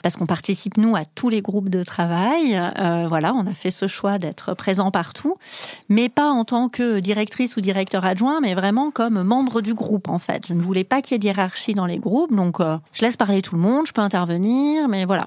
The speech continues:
Et après, effectivement, il y a tout ce travail de synthèse qu'on fait en interne. Donc c'est vraiment, pour moi, derrière cette idée de « je vous responsabilise parce que je crois que vous avez tous quelque chose à apporter à ce musée ». Et comment, avec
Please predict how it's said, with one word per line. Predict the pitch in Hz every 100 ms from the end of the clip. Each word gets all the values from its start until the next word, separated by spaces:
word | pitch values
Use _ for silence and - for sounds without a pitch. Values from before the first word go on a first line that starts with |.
| -
Et | - 196
après, | - -
effectivement, | 233 - - 202
il | 202
y |
a | 180
tout | 214
ce |
travail | - 196
de | 185
synthèse | 175 185 208 247 262
qu'on | 190
fait | 175 202
en | 196
interne. | 180 165 - -
Donc | 196
c'est | - 247
vraiment, | 226 254 294 285 311 339
pour | 269 247
moi, | 269 285
derrière | 226 247 247
cette | 220 -
idée | 214 254
de « | 202 - -
je | 196 269
vous | 311
responsabilise | 302 285 269 247 226 226 208 214 302 226 - 226
parce | 202 - -
que | - 247 262 285 - -
je | 202
crois | - 269
que |
vous | 233 208
avez | 196
tous | 196 302 -
quelque | 220 226
chose | 220 240
à | 190
apporter | 185 214 - 226
à | 202
ce | -
musée ». | 202 190 262 _ _ - - - - -
Et | 226 233
comment, | 302 294 277 277 254 -
avec | 202 190 240 240